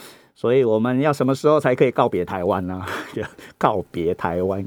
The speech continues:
告别中国，告别日本，告别美国，这些都是同一件事。但是北京到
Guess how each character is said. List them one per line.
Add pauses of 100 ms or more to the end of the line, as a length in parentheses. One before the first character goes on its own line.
告
别
中
国，
告
别
日
本，
告
别
美
国， (400)
这
些
都
是
同
一
件
事。 (840)
但
是
北
京
到